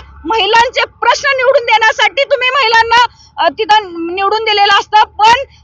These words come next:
हा पुरुष प्रधान संस्कृतीचं जे सरकार बसलेलं आहे, ते महिलांना तोंड उघडू देत नाही. ते फक्त कटपुतली म्हणून महिलांचा वापर करतात.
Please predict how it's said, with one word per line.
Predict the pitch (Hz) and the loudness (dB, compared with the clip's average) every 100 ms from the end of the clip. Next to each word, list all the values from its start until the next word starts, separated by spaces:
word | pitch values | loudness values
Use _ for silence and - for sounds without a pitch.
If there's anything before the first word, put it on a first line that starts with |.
| - | -4
हा | 392 466 | 0 0
पुरुष | - 403 523 - | 0 0 0 0
प्रधान | 453 415 480 587 | -2 2 2 2
संस्कृतीचं | 480 427 - 523 349 453 453 | -2 -2 -4 -6 -4 -2 -2
जे | 359 453 494 539 _ _ - | 0 2 2 0 _ _ -12
सरकार | - 392 302 508 539 508 | -2 -2 2 2 4 0
बसलेलं | 440 440 427 | 2 0 2
आहे, | 330 | 0
ते | - _ - 440 | -4 _ -2 0
महिलांना | 440 480 427 415 415 453 | 0 0 2 0 2 0
तोंड | - 440 453 | 2 0 2
उघडू | 415 427 440 349 | 0 0 -2 -2
देत | 415 523 - | -2 -2 -4
नाही. | 392 403 508 539 269 | 0 2 2 0 -2
ते | _ _ 392 | _ _ -4
फक्त | 349 440 302 466 440 415 | -2 -2 -4 -2 -2 0
कटपुतली | 339 466 480 453 453 | -2 -2 -2 -4 -2
म्हणून | 523 480 453 | 0 0 0
महिलांचा | 440 381 392 427 415 | 0 0 0 0 0
वापर | 381 359 440 | 2 2 0
करतात. | 381 392 302 | 0 -4 -2